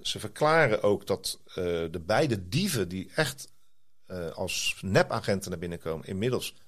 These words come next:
overleden zijn. Daar hebben we al een suggestie van gegeven net, maar dat geeft alleen de namen niet vrij.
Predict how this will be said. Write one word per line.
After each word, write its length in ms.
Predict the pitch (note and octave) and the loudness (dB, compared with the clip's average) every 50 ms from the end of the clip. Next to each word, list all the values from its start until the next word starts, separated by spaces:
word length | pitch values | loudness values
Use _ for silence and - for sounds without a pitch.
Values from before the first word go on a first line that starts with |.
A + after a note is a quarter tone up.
| - - | -18 0
overleden 560 | - A#2+ A#2 G#2 F2+ F#2+ F2+ G2 G2+ - B2+ | 4 4 4 6 4 4 4 4 4 4 4
zijn. 160 | A#2+ C3+ C3 | 2 2 4
Daar 160 | B2 F#2+ F2 F2 | 4 2 2 2
hebben 180 | G2+ A2 A2 | 0 0 0
we 60 | G2 | 0
al 380 | - - F#2 F2+ E2+ C#2 - - - - - - | 0 0 0 0 0 -2 -6 -10 -18 -20 -20 -14
een 100 | - E2+ | -6 -4
suggestie 480 | F2 - A2 - - A2 G#2+ - - G2 | -2 -2 0 2 2 2 2 0 -2 -2
van 200 | - G#2 F#2+ F2 | -2 -2 -2 -2
gegeven 440 | F#2+ F2+ - G2+ F#2+ A#2+ B2+ C3 C3 | -4 0 2 2 4 4 2 0 0
net, 220 | C3+ C#3+ C#3+ - | 0 -2 -2 -4
maar 120 | - F2+ F2 | -6 -4 -2
dat 260 | F2+ F2 - - - - - - - - - - - - - - | -2 -2 -2 -4 -10 -14 -16 -20 -20 -20 -20 -20 -20 -20 -20 -10
geeft 280 | - - C#3+ D3 B2+ - | -2 0 2 2 2 2
alleen 260 | - A2+ B2 B2+ A2+ | 2 4 4 4 4
de 80 | G2 | 2
namen 340 | F2 G2+ C3 D#3 D3 A#2 F#2+ | 2 4 4 4 4 2 0
niet 180 | F2+ F2 D#2+ - | -2 -4 -4 -6
vrij. 400 | - - D2+ C2+ A#1+ G1+ - | -4 -2 -2 -2 -2 -4 -8